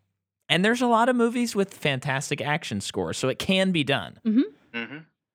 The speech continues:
Speaker 1: Um, so here we go. Let's get into how this happened, 'cause I was very curious as to why Justin Lin did not direct this movie.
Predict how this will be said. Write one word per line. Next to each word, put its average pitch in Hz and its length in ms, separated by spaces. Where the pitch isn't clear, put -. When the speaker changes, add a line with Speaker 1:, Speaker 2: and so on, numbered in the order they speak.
Speaker 1:
Um, 135 480
so 156 560
here 160 380
we 160 140
go. 98 200
Let's 120 300
get 151 220
into 127 500
how 104 180
this 95 180
happened, 92 380
'cause 160 180
I 214 200
was 262 180
very 196 300
curious 139 500
as 123 240
to 131 160
why 104 500
Justin 117 420
Lin 104 180
did 92 140
not 82 180
direct 71 260
this - 160
movie. - 400